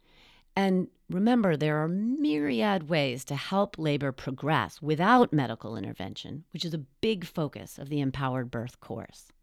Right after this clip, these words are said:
So I hope I've made the benefits of a low intervention vaginal delivery abundantly clear. I do want to reiterate that a medically necessary C-section outweighs all of these benefits.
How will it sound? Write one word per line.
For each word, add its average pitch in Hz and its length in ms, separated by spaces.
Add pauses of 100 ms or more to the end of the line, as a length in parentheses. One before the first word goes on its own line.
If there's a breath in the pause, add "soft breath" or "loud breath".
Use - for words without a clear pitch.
(1160 soft breath)
So 208 140
I 208 80
hope 277 260 (480)
I've 190 140
made 202 220
the 170 60
benefits 160 680
of 139 80
a 143 60
low 147 260
intervention 127 640
vaginal 131 460
delivery 120 480
abundantly 147 640
clear. - 400 (800)
I 175 120 (180)
do 226 200
want 196 200
to 160 320
reiterate 139 760
that 151 120
a 147 60
medically 175 640
necessary 127 640
C-section 123 720 (180)
outweighs 143 720 (260)
all 160 260
of 123 100
these 104 220
benefits. - 680